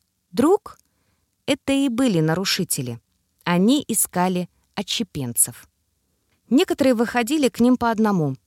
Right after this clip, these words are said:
хотя было ясно, что они не всегда блуждали в одиночку. Другие оставались частью уцелевшей небольшой группы, которая благодаря плате, взяткам и длительной ходьбе пешком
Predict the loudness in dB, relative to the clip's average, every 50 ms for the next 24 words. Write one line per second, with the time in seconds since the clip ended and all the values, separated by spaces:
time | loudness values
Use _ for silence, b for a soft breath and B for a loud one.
0 | _ _ _ _ -4 -2 0 0 0 0 2 2 2 2 2 0 0 0 0 -2
1 | -4 -2 -2 -2 0 2 4 4 4 4 2 0 -2 -2 -2 -2 -2 -2 -2 -4
2 | -6 -4 -2 -2 -2 0 -2 -2 -4 -2 -2 -2 -2 -2 -4 -8 -10 -10 -10 -10
3 | -12 _ _ _ _ _ _ _ -4 -2 -2 0 2 2 0 0 0 0 -2 0
4 | 0 0 -2 -2 -4 -4 -2 0 0 0 0 -2 -6 -6 -4 -2 0 0 2 2
5 | 0 0 0 2 2 2 4 2 0 -2 -2 -2 -2 -2 0 0 2 2 2 0
6 | 0 _ -2 -2 -2 -4 b b b b b -6 -6 -4 -2 -2 0 0 0 0
7 | 0 -2 -2 -2 -2 0 0 0 0 0 -2 -2 -4 -2 0 0 0 0 -2 -4
8 | -4 -4 -4 -2 0 0 0 0 -2 -4 -6 -6 -6 -6 -6 -4 -2 -2 -2 -2
9 | -2 -2 0 0 -2 -2 -2 -4 -4 -4 -2 -2 -2 -2 -2 -2 -4 -6 -4 -2
10 | 0 0 0 0